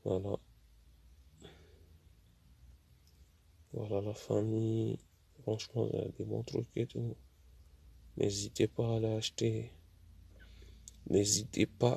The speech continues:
à aller acheter. Franchement, ça me ferait grave plaisir, la famille. Et ça vous fera aussi plaisir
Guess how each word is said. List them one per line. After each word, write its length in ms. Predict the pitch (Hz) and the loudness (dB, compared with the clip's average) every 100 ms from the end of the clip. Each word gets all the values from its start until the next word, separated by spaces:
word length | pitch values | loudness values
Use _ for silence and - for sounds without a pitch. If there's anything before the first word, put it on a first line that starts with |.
| - | 2
à 160 | 101 - | -2 2
aller 400 | 117 123 120 117 | 2 4 2 2
acheter. 640 | 113 - - - 107 101 - | 0 -2 -4 -2 0 -2 -4
Franchement, 720 | - 107 110 - - 110 113 - - - - - - - - - - - - | -2 2 2 0 -2 0 0 -4 -20 -20 -20 -20 -20 -20 -20 -20 -20 -20 -14
ça 180 | - 104 | -2 0
me 80 | 92 | 0
ferait 440 | - 110 107 101 | -2 -2 2 0
grave 440 | - 110 110 110 - | 0 0 0 -2 2
plaisir, 400 | 107 104 113 107 | 4 4 2 2
la 140 | 104 | 2
famille. 460 | - 101 101 110 113 | 2 2 4 4 4
Et 40 | |
ça 160 | - 101 | 4 4
vous 80 | |
fera 320 | 101 - - - | 0 0 2 2
aussi 360 | - - - | 2 0 -2
plaisir 440 | - - 92 - | 0 4 4 2